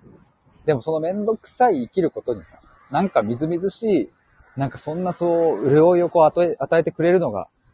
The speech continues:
まあ僕は対話だなと思うしね。対話によってそういう感性が復活していけば、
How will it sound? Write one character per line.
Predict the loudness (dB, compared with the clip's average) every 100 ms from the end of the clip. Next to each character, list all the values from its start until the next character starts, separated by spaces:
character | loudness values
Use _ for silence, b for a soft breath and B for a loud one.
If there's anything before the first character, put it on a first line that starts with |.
| _
ま | -6
あ | -4
僕 | -2
は | -2
対 | 2 2
話 | 4
だ | 2
な | 0
と | 0
思 | -4 -4
う |
し | -6
ね。 | -10
対 | -2 0
話 | 0
に | -2
よ | -4
っ |
て | -6
そ | -4 0 0
う |
い | 2 0
う | -2
感 | -4 -6
性 | -6 -6
が | -6 -8
復 | -8
活 | -6 -4 -4
し |
て | -2
い | 2
け | 2
ば、 | 2 -2